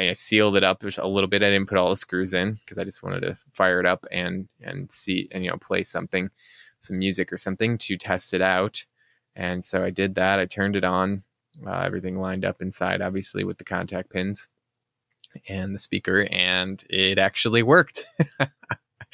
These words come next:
The speaker actually output sound. Um, but the thing is, is it sounded pretty much exactly the same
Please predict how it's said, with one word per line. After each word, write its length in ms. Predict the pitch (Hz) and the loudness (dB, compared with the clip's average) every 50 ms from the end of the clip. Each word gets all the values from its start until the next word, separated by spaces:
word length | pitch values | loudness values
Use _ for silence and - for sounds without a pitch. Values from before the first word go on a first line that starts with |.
| 220 262 269 262 247 226 196 - - | -2 0 2 2 2 0 0 -2 -2
The 400 | 92 101 101 104 101 101 104 107 | 4 6 8 8 8 8 8 6
speaker 600 | - - - - 120 127 - - 123 127 131 120 | 4 0 2 4 2 4 6 6 6 8 8 8
actually 600 | - 101 104 - - - 123 110 113 113 107 - | 8 6 4 4 0 -4 -2 0 0 0 2 2
output 500 | - 95 107 101 - - - 113 101 - | 2 2 2 0 -2 -2 -2 -2 -2 -2
sound. 640 | - - - 110 104 95 85 71 73 82 95 101 - - - - _ - - - | -4 0 2 4 4 4 2 -2 -4 -6 -8 -10 -12 -14 -16 -18 _ -20 -12 -4
Um, 680 | - 92 92 92 90 92 92 92 92 92 92 92 - - - - 104 - - | 0 2 4 4 6 4 4 4 4 2 0 -2 -6 -8 -12 -16 -16 -4 2
but 380 | - 139 151 120 104 104 98 - - _ - | 4 6 8 8 8 6 4 0 -4 _ -12
the 80 | 107 92 | -12 -10
thing 360 | _ - 117 110 107 107 120 | _ 2 4 4 4 4 4
is, 420 | 123 117 110 107 107 107 101 - - | 4 6 6 6 6 4 2 0 0
is 280 | 92 98 95 90 92 | 2 2 4 4 2
it 140 | 98 92 - | -2 -2 -2
sounded 500 | - - 110 110 113 107 110 107 98 - | 0 2 2 2 4 2 2 2 0 0
pretty 180 | - 139 139 135 | 2 4 4 4
much 220 | 120 120 113 - | 4 4 2 0
exactly 560 | 101 95 95 104 98 92 92 - - 98 90 | -2 0 2 4 4 4 2 0 -4 -8 -6
the 140 | 92 92 92 | -6 -6 -8
same 420 | - - - 82 85 90 92 98 | -6 -2 -2 -2 -2 -2 -4 -6